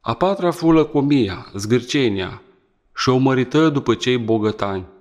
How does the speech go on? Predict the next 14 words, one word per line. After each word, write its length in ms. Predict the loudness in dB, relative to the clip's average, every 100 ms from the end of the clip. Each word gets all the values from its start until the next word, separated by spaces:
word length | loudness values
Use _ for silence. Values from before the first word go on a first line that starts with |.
| _ _ _ _ _ _ _ _ _ -6
A 120 | -4
cincea 420 | 0 0 2 -2
fu 280 | -2 -6 -6
fățărnicia 1080 | -2 -2 2 0 2 -2 -2 -4 -4 -4 -10 -20 -20 -20 -20 -8
și 120 | 0
o 80 | 2
mărită 440 | 4 2 0 0 0
după 260 | 0 -2
fețele 580 | 0 -2 -2 -2 -2 -4
bisericești. 840 | -4 -4 -2 -2 -4 -4 -4 -4 -12 -20 _ _ _ -20 -20 _ _ _
A 160 | -6 -4
șasea 440 | -2 -2 -2 -4
fu 260 | -2 -2 -2
înălțarea 920 | 2 4 4 2 -2 -2 -2 -4 -10